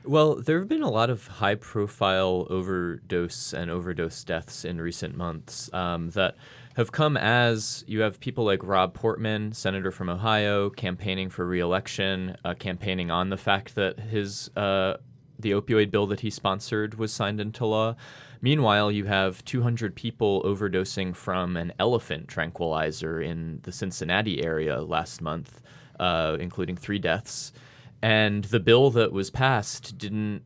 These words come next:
um, explicitly address, uh, this kind of aspect of the, the drug abuse and overdose epidemic, which was, uh, synthetic drugs, which are distinct, which can be derived from some opioids, but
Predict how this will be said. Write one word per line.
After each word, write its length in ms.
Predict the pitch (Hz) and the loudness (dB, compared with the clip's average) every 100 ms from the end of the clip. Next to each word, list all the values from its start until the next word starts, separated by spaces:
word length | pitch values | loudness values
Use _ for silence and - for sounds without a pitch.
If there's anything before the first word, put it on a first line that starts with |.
| - | -2
um, 540 | 95 92 92 90 87 - - | 0 0 -2 -4 -6 -14 -8
explicitly 840 | 107 - - 107 - 104 95 92 90 | -6 -6 -4 -4 -4 -4 -2 0 0
address, 580 | 90 117 117 - - - | 2 2 2 0 -8 -6
uh, 200 | 85 82 | -2 0
this 260 | 78 90 - | -2 -4 -4
kind 220 | 104 90 | -2 -4
of 60 | 82 | 2
aspect 680 | 95 101 - - 87 - - - | 2 2 0 2 0 -2 -14 -2
of 360 | 87 85 71 80 | 0 0 -2 -2
the, 220 | 82 82 - | -2 -2 -4
the 180 | 90 | -4
drug 340 | 82 123 87 90 | -4 -2 -2 0
abuse 400 | 82 85 82 - | -4 -6 -6 -6
and 160 | 82 | -6
overdose 560 | 78 90 87 82 82 - | -4 -4 -4 -4 -4 -4
epidemic, 580 | - 80 78 80 80 - - - - | -6 -4 -6 -6 -8 -12 -20 -20 -8
which 240 | 90 - | -8 -6
was, 480 | 92 85 80 - - - | -2 -2 -2 -4 -6 -6
uh, 180 | 82 80 | -4 -2
synthetic 680 | - 85 85 - 151 95 - | -4 -8 -4 4 4 4 -2
drugs, 480 | 85 82 82 - | -2 -2 -4 -8
which 180 | 87 - | -8 -2
are 80 | 87 | -2
distinct, 800 | 78 - - - 160 - - - - | -2 -6 -4 0 0 -2 -12 -14 -6
which 280 | 117 117 - | -4 -4 0
can 180 | 143 | 0
be 140 | 123 104 | 2 0
derived 580 | - 107 101 113 127 123 | -2 2 6 8 6 0
from 180 | 98 | -6
some 220 | 90 110 107 | -2 0 0
opioids, 600 | 90 95 87 85 85 - | -2 0 2 2 0 -2
but 180 | 95 85 | 0 -2